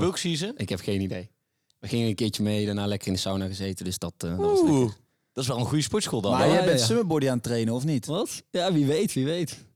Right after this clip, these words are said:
Speaker 3: Oké, ik zou het
Speaker 2: Ja.
Speaker 3: doorpakken, joh.
Speaker 2: Ja.
Speaker 1: Is lekker een tanktop, eh, naar Parijs.
Speaker 2: Hoppatee. Ja, wie wil dat nou niet?
Speaker 1: <laughs> Lekker zeg.
Speaker 2: Val je in ieder geval op.
Speaker 1: Ik heb ook nog het een en ander gezien. N K baanwielrennen. Was heel mooi. Eh, komen we later ook nog op terug.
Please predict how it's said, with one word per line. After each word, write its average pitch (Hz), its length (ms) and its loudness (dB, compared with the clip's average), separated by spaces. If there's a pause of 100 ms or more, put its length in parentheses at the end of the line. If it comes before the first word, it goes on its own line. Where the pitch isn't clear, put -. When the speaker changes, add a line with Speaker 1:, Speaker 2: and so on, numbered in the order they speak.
Speaker 3:
Oké, - 220 -4 (120)
ik - 100 -6
zou 151 140 0
het 123 80 2
Speaker 2:
Ja. 170 60 6
Speaker 3:
doorpakken, 214 380 -2
joh. 117 140 0
Speaker 2:
Ja. 143 180 -4
Speaker 1:
Is - 100 -20
lekker 127 240 -2
een 113 120 0
tanktop, 123 460 -2
eh, 123 160 0
naar 123 160 -2
Parijs. 151 560 -6
Speaker 2:
Hoppatee. 147 560 -2 (120)
Ja, 131 280 -2 (200)
wie 139 100 4
wil 139 140 4
dat 139 180 2
nou 143 120 0
niet? 185 220 2 (240)
Speaker 1:
<laughs> - 200 -4
Lekker 123 260 -2
zeg. 87 120 0
Speaker 2:
Val 127 120 4
je 120 60 4
in 127 60 4
ieder 180 160 4
geval 156 180 2
op. 101 200 -4
Speaker 1:
Ik 165 140 -2
heb 123 140 -2
ook 107 100 -4
nog 101 100 -2
het 90 120 -6
een 98 140 -2
en 92 80 -6
ander 92 200 -4
gezien. 110 320 -6 (420)
N 98 40 -10
K 85 200 -8
baanwielrennen. 110 760 -2 (360)
Was 95 100 -14
heel 107 160 -2
mooi. 110 360 -2 (340)
Eh, 98 480 -2 (100)
komen 90 200 -6
we 87 60 -4
later 82 240 -6
ook 87 100 -8
nog 82 100 -10
op 82 120 -14
terug. 120 300 -6